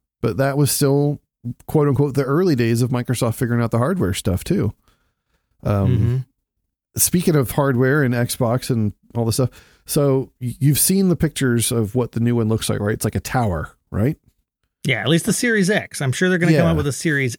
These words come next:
Speaker 2: S.
Speaker 1: Well, I don't, I would imagine they're gonna be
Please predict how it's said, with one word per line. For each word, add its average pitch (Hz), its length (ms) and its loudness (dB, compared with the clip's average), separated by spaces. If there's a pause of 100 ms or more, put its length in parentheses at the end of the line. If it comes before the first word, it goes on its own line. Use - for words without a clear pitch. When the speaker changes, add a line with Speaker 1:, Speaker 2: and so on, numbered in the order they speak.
(120)
Speaker 2:
S. - 480 -8 (440)
Speaker 1:
Well, 151 340 2
I 156 140 2
don't, 131 320 -4
I 175 60 0
would 302 140 4
imagine 233 340 4
they're 160 80 4
gonna 151 180 2
be 135 440 0